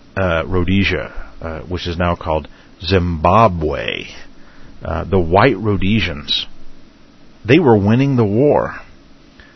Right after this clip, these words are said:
Uh, and this is something to keep in mind. But because of the pressure put on by the treasonous British government, and I think it's still, uh, legal for me to call for the assassination of, uh, British, uh, politicians. Is that,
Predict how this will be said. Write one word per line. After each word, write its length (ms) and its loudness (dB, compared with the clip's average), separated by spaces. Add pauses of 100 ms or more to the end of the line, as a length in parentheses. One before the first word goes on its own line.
(220)
Uh, 420 -8
and 200 -2
this 140 -6
is 120 -8
something 300 -2
to 80 -2
keep 220 -4
in 100 0
mind. 420 -2 (480)
But 160 -4
because 320 0
of 60 -8
the 100 0
pressure 540 0 (680)
put 160 2
on 220 4
by 200 4
the 100 -4
treasonous 760 0
British 360 2
government, 460 -2 (800)
and 260 -4
I 120 -4
think 300 -6
it's 120 -6
still, 440 0
uh, 480 -2
legal 460 2
for 140 -12
me 120 0
to 80 0
call 300 0
for 100 -8
the 100 -4
assassination 840 -4
of, 380 -6
uh, 280 -2
British, 520 -2
uh, 120 -6
politicians. 640 -6
Is 80 -10
that, 160 -2